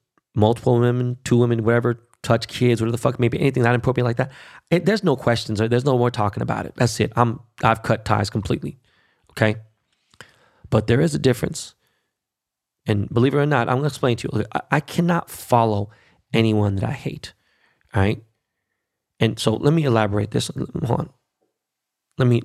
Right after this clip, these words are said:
I'm trying to articulate this a little bit, okay? Dan Bilzerian. He's an acquaintance of mine. Never heard of him raping or sexually harassing anybody. You know, maybe being a little bit of a dick, but if that's the case, then, then I'm guilty of that, right? And I've hung out with dude a few times.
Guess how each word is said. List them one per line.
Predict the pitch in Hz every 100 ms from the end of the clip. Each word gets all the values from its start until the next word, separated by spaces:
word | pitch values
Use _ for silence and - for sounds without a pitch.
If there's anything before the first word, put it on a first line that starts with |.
| -
I'm | 107
trying | - 131
to |
articulate | - 104 - 104 - 123
this | 123 -
a |
little | 139
bit, | - -
okay? | - - - - - - 123
Dan | 123 156 147
Bilzerian. | 123 104 110 117 117 - _ _ _ _ _ - - - _
He's | - 160
an | 160
acquaintance | 139 135 120 -
of |
mine. | - - - _ _ _ _ _ _ _ _ -
Never | 101 113 117
heard | 117 123
of | 117
him | 113 113 101
raping | 120 135 147 143 -
or |
sexually | - 117 113 123
harassing | 117 127 127 139
anybody. | 139 135 143 147 139 - - _ _
You | 254
know, | 226
maybe | 185 160
being | 127 131
a |
little | 123 117
bit | 110
of | 107
a |
dick, | 107 117 -
but | 110
if |
that's | - - -
the | 123
case, | - 104
then, | - 104
then | 107
I'm | 110 135
guilty | 120 107 -
of | 123
that, | 147 -
right? | 110 113 - _ - - - -
And | - 180
I've |
hung | 170 165
out | 151
with | 139
dude | 123 117
a |
few | - 113
times. | 120 104 107 123